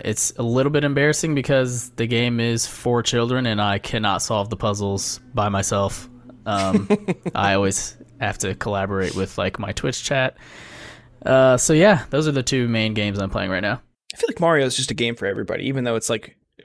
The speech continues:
Speaker 2: f-, you know, quote, for kids. It's, like, an all ages game. Like, everybody loves Mario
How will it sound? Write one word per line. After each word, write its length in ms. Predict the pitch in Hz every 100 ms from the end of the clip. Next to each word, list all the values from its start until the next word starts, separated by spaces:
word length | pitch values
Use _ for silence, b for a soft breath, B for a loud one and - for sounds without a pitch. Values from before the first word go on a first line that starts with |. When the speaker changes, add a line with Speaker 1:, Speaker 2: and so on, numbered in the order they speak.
| - 156
Speaker 2:
f-, 260 | - - - - -
you 100 | 139
know, 40 |
quote, 240 | - 135 -
for 320 | - 127 113
kids. 480 | - 127 110 104 - B B B B
It's, 220 | 151 156
like, 140 | 240 165
an 80 |
all 260 | - 143 131
ages 320 | 123 110 104
game. 240 | - 123 98
Like, 120 | 143
everybody 300 | 170 135 -
loves 220 | 95 -
Mario 360 | 95 85 62